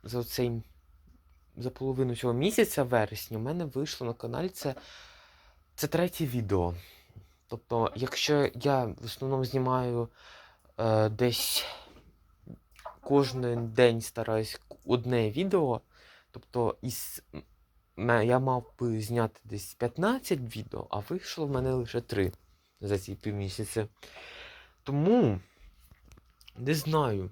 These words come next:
друзі, я постараюсь, я вам казав, що я буду кожного дня, уже вс-, пройшло шість днів минулого лі-, е, відео, е, тому не знаю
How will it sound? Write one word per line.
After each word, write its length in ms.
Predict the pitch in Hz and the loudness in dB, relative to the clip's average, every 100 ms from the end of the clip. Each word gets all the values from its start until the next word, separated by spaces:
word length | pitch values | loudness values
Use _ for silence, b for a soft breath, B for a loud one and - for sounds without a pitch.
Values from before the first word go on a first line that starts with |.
| - | -10
друзі, 380 | 104 98 95 - | -12 -10 -8 -4
я 100 | 135 | -4
постараюсь, 840 | - 185 - 196 214 226 165 - | -4 -8 -4 -2 0 0 -2 -4
я 60 | 131 | -6
вам 160 | 139 | -6
казав, 380 | - 147 147 139 | -6 -4 -2 -2
що 140 | - | -4
я 40 | 131 | -6
буду 180 | 131 - | -6 -8
кожного 380 | - 139 143 | -4 -4 -4
дня, 260 | 131 131 185 | -6 -4 -4
уже 400 | 220 139 139 135 | -2 2 6 6
вс-, 240 | 131 - | 4 -4
пройшло 360 | - 131 - 135 | -4 -2 4 4
шість 440 | 131 - 147 120 | 4 4 4 2
днів 220 | 117 175 226 | 0 0 4
минулого 560 | 226 208 202 196 196 | 4 2 2 2 0
лі-, 160 | 185 - - | -2 -6 -2
е, 160 | 95 | 0
відео, 460 | 143 160 147 160 156 - B B B B B B _ - | 2 2 6 6 6 2 B B B B B B _ -2
е, 320 | 117 117 117 120 | 2 4 2 0
тому 1080 | - 135 135 139 143 143 147 139 135 123 104 - _ - _ _ _ _ _ - | -6 -4 0 0 2 2 2 2 0 -4 -6 -10 _ -20 _ _ _ _ _ -6
не 220 | 135 131 | 0 0
знаю 480 | 113 95 87 92 | 0 -2 -2 -4